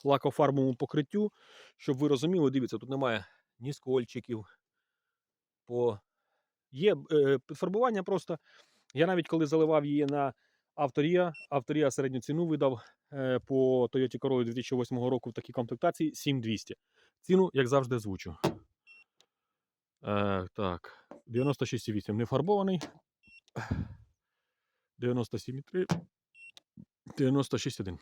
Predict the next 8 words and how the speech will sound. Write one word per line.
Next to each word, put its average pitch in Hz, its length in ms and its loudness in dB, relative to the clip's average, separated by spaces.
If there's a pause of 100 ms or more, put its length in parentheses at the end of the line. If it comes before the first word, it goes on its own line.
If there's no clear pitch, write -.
не 131 160 6
фарбовано. 98 460 0 (280)
Давайте 110 440 -2 (540)
стоїчку, 101 440 -6
сто - 180 -4
сім 98 220 -6
не 101 80 -4
фарбоване. 165 540 -4